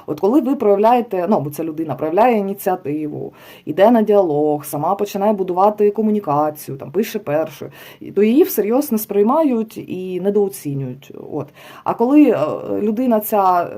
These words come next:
мовчить, перестає відповідати, то вона одразу потрібна. От щось якось так. От вам ваш тут козир така стриманість, десь промовчати зайвий раз, не говорити зайвого, е, не демонструвати емоції, робити те, що ви робите,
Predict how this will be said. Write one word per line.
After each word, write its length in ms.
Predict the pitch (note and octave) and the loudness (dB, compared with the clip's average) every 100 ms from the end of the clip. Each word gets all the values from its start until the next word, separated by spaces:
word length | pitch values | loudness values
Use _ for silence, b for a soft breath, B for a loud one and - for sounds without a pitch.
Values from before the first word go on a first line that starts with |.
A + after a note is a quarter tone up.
| G2 | -2
мовчить, 520 | A3+ B3+ - G4 - | 0 2 4 4 4
перестає 360 | A#3 A#3 A#3 A3 | -4 -2 0 0
відповідати, 520 | G3+ G3+ G3 E3+ E3+ | 0 -4 0 -2 -2
то 120 | A#3 | -6
вона 180 | A#3 C#4 | 0 4
одразу 340 | C4 G3 G#3 | 4 4 0
потрібна. 480 | G3+ - D#3+ C#3+ C3 - | -4 -8 -10 -8 -10 -10
От 200 | - - _ - | -12 -14 _ -20
щось 240 | - A3+ | -16 -12
якось 240 | A#3 A3+ - | -12 -12 -14
так. 380 | - - - B B B B - | -14 -14 -18 B B B B -4
От 200 | G3 F3+ | -4 0
вам 300 | G3 C#4+ A#4+ A#4 - _ _ _ _ _ - | 2 2 0 -6 -16 _ _ _ _ _ -18
ваш 280 | F3 A3 F4+ | -2 -2 -2
тут 160 | A3+ - | -6 -8
козир 380 | A#3 G3+ F3 | 0 0 0
така 200 | - E3 | -6 -10
стриманість, 960 | D3 - G#3+ B3+ A3+ G#3 G#3 G#3 - - B B B | -10 -4 0 2 2 0 -2 -4 -8 -20 B B B
десь 160 | G#3 - | 0 2
промовчати 720 | B3+ C4+ C#4 - G#3 G#3 G3+ | 0 0 -2 -2 0 0 -2
зайвий 280 | F#3+ F#3+ F#3 | -6 -6 -4
раз, 280 | F3 F3 D3+ | -2 -4 -6
не 100 | D3+ | -8
говорити 440 | E3+ G#3+ B3+ D4 | -2 -2 0 -2
зайвого, 840 | A#3 G#3+ G#3 F#3 F3+ E3+ F3+ E3+ E3+ _ _ _ _ _ _ _ _ _ _ - B B B B | 2 2 2 -2 -8 -6 -6 -6 -8 _ _ _ _ _ _ _ _ _ _ -20 B B B B
е, 420 | F3 F3+ F3 F3 | -8 -4 -4 -4
не 140 | F3+ G3 | 0 4
демонструвати 760 | B3+ C#4 - D4 B3+ C4 C#4+ | 6 6 2 2 4 4 4
емоції, 600 | C4+ A#3 G#3 F3+ - F3+ | 4 6 6 2 -4 -4
робити 340 | F3 G#3 C#4+ G#3+ | -2 -2 -2 -2
те, 120 | A3+ | -4
що 160 | A3 | -2
ви 80 | G3+ | -2
робите, 600 | G3+ B3 G#3+ G#3 G3+ F#3 | 2 2 0 -2 -2 -2